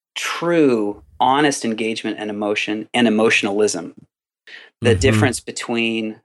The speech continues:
Speaker 1: um, doing our very, very best because this is the, these, this is, I think the church is the most exciting place in the world to work. I think it can.
Speaker 2: Agreed.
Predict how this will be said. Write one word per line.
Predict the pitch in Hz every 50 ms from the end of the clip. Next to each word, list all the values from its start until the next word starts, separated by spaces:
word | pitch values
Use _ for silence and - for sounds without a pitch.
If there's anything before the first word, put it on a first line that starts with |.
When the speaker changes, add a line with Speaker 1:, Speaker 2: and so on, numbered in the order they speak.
| _ _ -
Speaker 1:
um, | 110 110 107 107 104 101 101 98 104 110 _ _ _ _ _ _ _ _ _ _ _ -
doing | 113 - 131 135 131 123
our | 110 113 110
very, | 107 110 117 123 123 131 131
very | 123 123 120 113 110 104
best | 107 110 104 110 - - -
because | - - - 110 104 104 -
this | 117 110 - -
is | - -
the, | - 98 98 _ _ _ _ _ _ _
these, | - 131 127 - - -
this | - 123 120 -
is, | - - - -
I | - 170
think | 175 - 156 -
the | - -
church | - - 139 123 120 -
is | 117 104
the | - 110
most | 104 98 - 104
exciting | 92 - - - - 113 113 113 110 104
place | - 104 101 - -
in | 104
the | 101 101
world | 101 95 92 -
to | -
work. | 90 90 82 71 - - -
I | - 107
think | - - - 120
it | 104 -
can. | - 107 98 92
Speaker 2:
Agreed. | 104 104 107 113 113 104 98